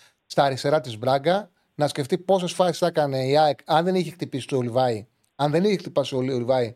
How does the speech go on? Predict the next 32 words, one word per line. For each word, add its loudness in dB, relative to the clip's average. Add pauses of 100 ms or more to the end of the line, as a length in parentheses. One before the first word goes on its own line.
(300)
ή 0
με 2
τον 2
Ελίασον 0 (440)
στον 2
αριστερό 2
μπακ 2 (520)
της -6
Μπράγκα 2
πάνω 0 (120)
και -2
στο -2
κεντρικό 0
αμυντικό 0
δίδυμο, 0 (300)
στο 0
Φόντεν 2
σαράντα 2
χρονών -2
και -4
στο 0
Διακητέ. 0 (540)
Όπως -2
επίσης 0 (220)
μια 2
ομάδα 4
που 0
αφήνει 2
στον 0
αντίπαλο 2
την -6
κατοχή, -2